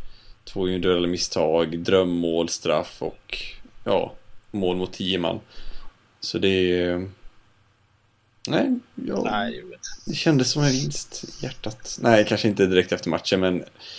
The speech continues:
Speaker 1: ju längre
Speaker 2: Nej,
Speaker 1: tid
Speaker 2: de,
Speaker 1: har gått,
Speaker 2: de
Speaker 1: så
Speaker 2: var
Speaker 1: desto
Speaker 2: impo-, de var
Speaker 1: bättre
Speaker 2: verkligen
Speaker 1: mår man när man
Speaker 2: imponerande.
Speaker 1: tänker på det.
Speaker 2: Eh, framförallt första halvlek så var det ju
Speaker 1: Mm.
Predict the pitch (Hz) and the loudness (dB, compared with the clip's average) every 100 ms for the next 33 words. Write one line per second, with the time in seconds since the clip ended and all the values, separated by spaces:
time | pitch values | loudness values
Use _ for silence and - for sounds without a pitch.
0 | - - - 120 120 117 113 110 - 98 | -14 -8 8 10 12 10 8 4 4 -2
1 | 104 95 95 - 87 98 - 98 123 - | 0 0 0 -2 0 0 0 -2 -2 0
2 | 98 113 92 87 87 87 85 90 90 101 | 0 2 0 0 0 0 -2 -4 -8 -6
3 | 131 123 120 117 113 113 110 107 - _ | -2 -2 -2 -4 -4 -4 -6 -8 -12 _
4 | _ - - 113 104 95 - - 95 92 | _ -8 0 2 2 0 0 -4 -6 -8
5 | 85 - 95 87 85 87 104 123 | -4 -4 -4 -10 -8 -6 -6 -6